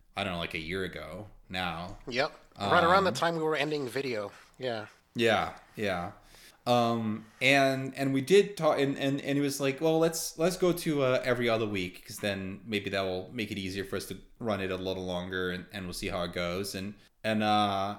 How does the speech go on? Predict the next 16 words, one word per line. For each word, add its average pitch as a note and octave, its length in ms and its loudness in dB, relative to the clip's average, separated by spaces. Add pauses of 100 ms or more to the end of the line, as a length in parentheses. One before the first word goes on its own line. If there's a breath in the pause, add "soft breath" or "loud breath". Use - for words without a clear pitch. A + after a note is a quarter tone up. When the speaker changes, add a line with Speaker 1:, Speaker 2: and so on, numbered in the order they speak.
(160)
Speaker 1:
and, D#3 300 -2
and G#3+ 120 2
it's C4+ 120 -4
fine. C3+ 420 0
And A#2 140 -4
I, A2+ 140 0
I A2 40 2
do B2 160 -2
think A2+ 300 -6
it, G#2+ 120 -10
it G#2+ 140 -4
helped G#2 320 -2
in A2 80 -6
some G#2 220 -4
ways. G2+ 440 0
And, F2+ 240 -6